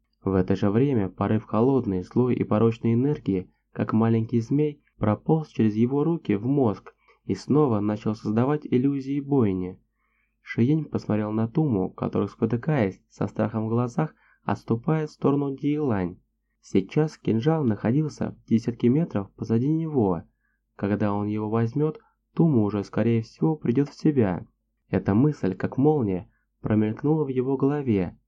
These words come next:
и его глаза стали холодными. Он рванул к Туму, обхватив его руками за талию, изо всех сил толкнул в сторону Диелань и закричал:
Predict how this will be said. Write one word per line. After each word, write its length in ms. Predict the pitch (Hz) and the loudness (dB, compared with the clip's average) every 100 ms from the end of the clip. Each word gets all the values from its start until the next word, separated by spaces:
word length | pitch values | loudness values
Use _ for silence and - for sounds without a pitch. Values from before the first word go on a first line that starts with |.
| _ | _
и 100 | 107 | -4
его 280 | 101 98 95 | 0 0 0
глаза 400 | 110 117 135 151 | 0 0 0 -2
стали 300 | - 131 135 | -2 -2 -2
холодными. 800 | - 143 147 110 - 92 82 - _ _ - | 0 0 2 0 0 0 -2 -6 _ _ -4
Он 180 | 110 107 | -2 0
рванул 400 | 107 120 147 139 | 0 0 0 -2
к 160 | - | -4
Туму, 360 | - 170 110 95 | -2 0 0 -2
обхватив 560 | - - - 117 147 151 | -4 -4 -2 0 0 0
его 240 | 117 117 | 0 0
руками 360 | 120 117 147 147 | 0 0 -2 -2
за 160 | 131 151 | -4 -6
талию, 540 | 165 120 98 90 - _ _ _ | -2 0 2 0 -2 _ _ _
изо 280 | 104 98 101 | -4 -2 -4
всех 280 | 95 113 107 | -2 -4 -2
сил 280 | - 156 151 | 0 2 2
толкнул 420 | - 110 135 147 | 0 -2 0 -4
в 60 | - | -2
сторону 340 | 127 131 131 | -2 -2 -2
Диелань 520 | 123 139 147 165 - - | -4 -6 -4 -4 -6 -4
и 80 | 123 | -4
закричал: 720 | 139 143 156 - 107 90 | -2 0 -2 0 -2 -2